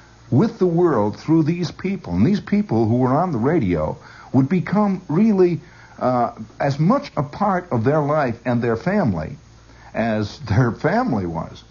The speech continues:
Now, this is not a silly thing, really, you see, because they recognized another human being out there. Of course, in our time, very few people recognize another human being. They recognize all of mankind, but not any specific human being.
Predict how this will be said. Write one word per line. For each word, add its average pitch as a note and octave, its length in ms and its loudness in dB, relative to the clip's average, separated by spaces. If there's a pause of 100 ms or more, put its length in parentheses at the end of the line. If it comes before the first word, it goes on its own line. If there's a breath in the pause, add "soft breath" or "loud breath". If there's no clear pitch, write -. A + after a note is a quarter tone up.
(200 soft breath)
Now, C3+ 80 0
this B3 220 -2
is B3 100 -10
not D#4+ 180 -6
a G3+ 60 -6
silly A#3+ 360 -2
thing, G#3 340 0
really, E2 260 0
you D#2+ 140 -4
see, G2 160 -4
because A2+ 400 -2 (320 loud breath)
they C#3 100 0
recognized D#3+ 880 -2
another E3+ 300 2
human D#3 480 0
being B2+ 400 2
out D#2+ 260 -4
there. D2+ 300 -4 (600 loud breath)
Of G#2+ 120 0
course, F#3 280 0
in F3 120 -4
our F3 180 -2
time, C#3+ 480 0 (220 loud breath)
very G3 360 2
few E3 240 2
people D3 380 0
recognize G2+ 840 0
another A#2+ 460 2
human G2+ 400 2
being. G2+ 320 0 (240 loud breath)
They C#3 120 -2
recognize D#3+ 580 0
all E3+ 180 2
of C3+ 100 -2
mankind, D3 720 -2 (760 soft breath)
but - 160 -2
not D#3+ 360 -2
any C#3 340 2
specific B2+ 680 -2
human G2+ 380 0
being. A2 400 0